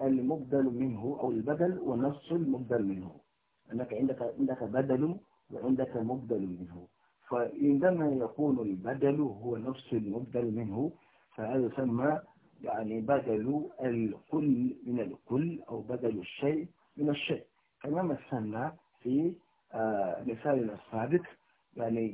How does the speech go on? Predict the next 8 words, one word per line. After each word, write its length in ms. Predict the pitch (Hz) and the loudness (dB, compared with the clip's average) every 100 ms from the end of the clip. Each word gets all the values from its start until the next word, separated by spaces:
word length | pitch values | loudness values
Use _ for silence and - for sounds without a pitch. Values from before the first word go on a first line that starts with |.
| 107 127 | -4 2
جاء 600 | 156 156 135 160 180 - _ _ _ _ - - | 4 6 6 4 2 -6 _ _ _ _ -20 -2
إب-، 280 | 139 131 - 131 | 0 2 -2 0
جاء 220 | 147 151 135 | 2 4 2
الأستاذ 720 | - - - 151 143 139 175 180 | -2 -6 -2 2 2 2 0 0
إبراهيم، 500 | 139 113 98 82 - _ _ _ _ - | -2 -2 -6 -12 -18 _ _ _ _ -2
فيقول 540 | 170 165 165 220 175 | 2 2 0 0 0
لك 140 | 156 - | 0 -2
الأستاذ 760 | 104 98 110 - 98 101 131 | -4 -6 -12 -8 -6 -4 -6